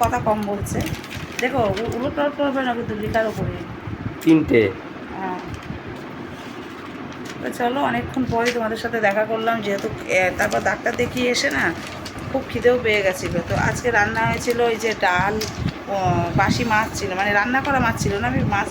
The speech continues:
Speaker 1: নিয়ে রেখেছিলাম, ফ্রিজে ছিল, কালকের মাংস ছিল। আর রান্না করার মধ্যে আজকে ডালটা রান্না করেছে, আর ওই মাছটা,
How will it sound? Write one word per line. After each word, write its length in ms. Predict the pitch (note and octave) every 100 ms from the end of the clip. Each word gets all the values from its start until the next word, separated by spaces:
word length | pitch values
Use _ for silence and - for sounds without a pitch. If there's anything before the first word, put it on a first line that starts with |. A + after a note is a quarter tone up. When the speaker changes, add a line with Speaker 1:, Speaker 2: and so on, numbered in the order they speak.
| G#3
Speaker 1:
নিয়ে 140 | G#3+ A3
রেখেছিলাম, 360 | A#3 A#3+ B3+ B3+
ফ্রিজে 300 | G#3 G3+ G#3+ G#3
ছিল, 160 | G#3+ A#3 D4 - - - - -
কালকের 320 | F#3+ G3 A#3 A3+
মাংস 240 | G3+ G3+ A3+ A3+ -
ছিল। 160 | D#3 E3 - - - - -
আর 100 | E3 F3+
রান্না 260 | F#3 G3+ G#3 G#3+
করার 180 | G#3+ A3
মধ্যে 200 | A3+ A#3+ A3+
আজকে 200 | - A#3+ -
ডালটা 360 | G3 G3 G3+ G#3 G3+
রান্না 240 | G3+ G3+ G#3
করেছে, 340 | G#3+ A3 - D4+ D#4+ - - - - F3+
আর 120 | E3 E3+ F3
ওই 100 | F3 F3 F3
মাছটা, 400 | F#3 G3+ - A3+